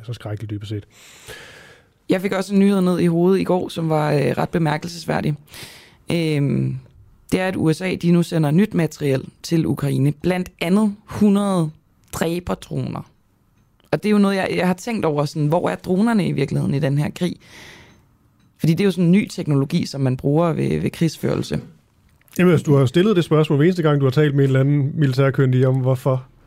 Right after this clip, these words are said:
Speaker 2: Det er
Speaker 1: er der
Speaker 2: måske
Speaker 1: ikke droner?
Speaker 2: fordi, at jeg har en eller anden idé om, at, øh, der kan være mindre, altså færre menneskeliv, der går tabt, hvis man bruger droner. Så er man i hvert fald ikke sådan, øh,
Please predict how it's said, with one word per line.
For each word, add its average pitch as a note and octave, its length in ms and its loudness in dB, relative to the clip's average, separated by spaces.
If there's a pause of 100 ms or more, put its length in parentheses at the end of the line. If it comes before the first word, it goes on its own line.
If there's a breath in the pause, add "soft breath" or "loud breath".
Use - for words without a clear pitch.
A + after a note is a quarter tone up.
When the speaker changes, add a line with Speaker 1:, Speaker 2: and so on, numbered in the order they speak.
(100)
Speaker 2:
Det - 80 -16 (120)
er F3+ 60 -2
Speaker 1:
er - 40 2
der F#3+ 80 4
Speaker 2:
måske F#3+ 120 0
Speaker 1:
ikke C3+ 100 0
droner? B2+ 120 4
Speaker 2:
fordi, G3 280 0
at F3+ 200 -2
jeg D#3+ 280 2
har E3+ 120 0
en E3 80 -4
eller D#3 120 0
anden D#3+ 180 0 (120)
idé F3+ 200 0
om, C#3+ 220 -2
at, - 240 -6
øh, D3 420 -2 (460)
der D3+ 80 0
kan D3 200 -4
være C#3 180 0
mindre, D#3 540 0 (140)
altså C3 140 -8
færre D#3 360 -2
menneskeliv, D3 680 -2
der C3 80 -2
går C3 160 -4
tabt, - 500 -10
hvis - 240 -6
man C2 260 -6 (320)
bruger - 280 -2
droner. C3 640 -4
Så - 160 -6
er - 40 2
man C3 160 2
i - 20 2
hvert D3 200 0
fald C3 180 0
ikke C3+ 180 2
sådan, - 320 0
øh, - 240 -2